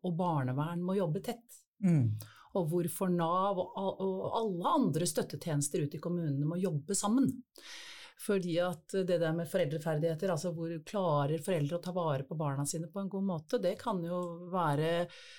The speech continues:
Speaker 1: når det går galt, så kan det ofte være at de har, em, har noen, eh, har gjort seg noen erfaringer når de var barn som gjør at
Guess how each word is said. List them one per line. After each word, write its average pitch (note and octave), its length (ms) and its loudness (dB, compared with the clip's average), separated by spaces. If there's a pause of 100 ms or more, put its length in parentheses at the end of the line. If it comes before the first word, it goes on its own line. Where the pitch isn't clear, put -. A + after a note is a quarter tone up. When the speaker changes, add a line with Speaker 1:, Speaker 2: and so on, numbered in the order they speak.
(240)
Speaker 1:
når G3 260 2
det F3 180 4
går F3 280 2
galt, B3+ 300 0
så A3 140 2
kan F3+ 160 2
det E3+ 80 2
ofte E3 160 -2
være D3+ 200 2
at D#3 120 -4
de E3 120 0
har, E3 340 2
em, E3 260 4 (540)
har E3 140 2
noen, E3+ 300 4 (100)
eh, E3 340 0
har F#3 140 2
gjort - 180 2
seg F#3 220 2
noen E3+ 160 4
erfaringer E3 400 2
når E3+ 160 4
de C#3 80 4
var D#3 120 4
barn A3+ 200 4
som G3 200 2
gjør D#3+ 300 4
at - 220 -6